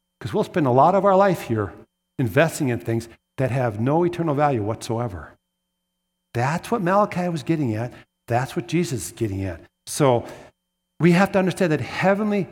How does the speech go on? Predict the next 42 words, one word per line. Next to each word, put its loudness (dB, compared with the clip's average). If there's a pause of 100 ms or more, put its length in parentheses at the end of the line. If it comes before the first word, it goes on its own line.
(100)
treasures 0 (200)
are 4
eternal. 2 (560)
And 4
that's 4
what 0
we 0
need 2
to 0
invest 2 (160)
into. 0 (280)
And 2
so 6
what 8
are 6
eternal 2
treasures? 4
That's 6
the 2
natural 4
question. 4
What 6
are 6
these 6
eternal 2
treasures 0
that 2
we're -4
talking 0
about? 4 (200)
Well, 10
you 2
know 6
what 6
the 2
first 4
treasure 4
of 4
heaven 4
is? -2 (560)
Jesus. 2 (1080)
Amen? 4